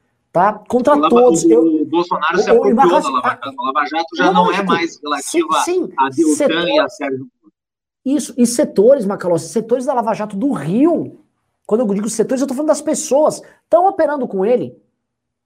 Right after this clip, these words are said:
Speaker 1: A começar pela aquele, aquela figura ridícula do Bretas, né? O Bretas
Speaker 2: O
Speaker 1: é um cara
Speaker 2: ministro
Speaker 1: que tá
Speaker 2: o juiz marombado.
Speaker 1: O juiz marombado do Bretas, velho.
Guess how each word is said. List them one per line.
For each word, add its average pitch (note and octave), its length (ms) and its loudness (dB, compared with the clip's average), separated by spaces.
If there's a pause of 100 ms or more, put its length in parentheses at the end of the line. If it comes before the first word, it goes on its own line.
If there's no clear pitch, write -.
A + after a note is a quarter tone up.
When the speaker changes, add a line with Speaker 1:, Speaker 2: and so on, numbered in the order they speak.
(180)
Speaker 1:
A G3 60 -6
começar C4 380 -2
pela C#4+ 140 0
aquele, C#4+ 200 -4
aquela A#3+ 240 -4
figura A3+ 320 -2
ridícula A3 480 -4
do E3 80 -2
Bretas, E3 560 -4 (800)
né? F#3 240 -8 (280)
O D3 80 -4
Bretas G3+ 440 0
Speaker 2:
O G#4+ 40 -2
Speaker 1:
é - 40 -2
um - 40 -2
cara E4+ 200 0
Speaker 2:
ministro E3+ 80 -6
Speaker 1:
que D#4 120 -6
tá E4 80 2
Speaker 2:
o D3+ 520 2
juiz F3 240 2
marombado. E3 720 0 (480)
Speaker 1:
O B3 100 -4
juiz B3 280 -4
marombado D#4 460 0
do D#4+ 100 -4
Bretas, D4 480 -4
velho. D#3 440 -4